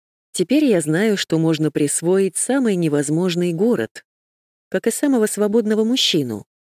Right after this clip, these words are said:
но только если готова отдать ему взамен часть жизни.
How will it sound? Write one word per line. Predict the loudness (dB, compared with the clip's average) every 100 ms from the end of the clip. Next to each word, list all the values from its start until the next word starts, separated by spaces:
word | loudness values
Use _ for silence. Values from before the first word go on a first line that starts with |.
| _ _ _ _ _ -4
но | -2 0
только | -2 0
если | 0 0 0 0
готова | 0 0 2 0
отдать | 0 -2 0
ему | 0 0
взамен | 0 0 0 0 0
часть | -2 -2 -4 -4
жизни. | -2 -2 -2 -6 -10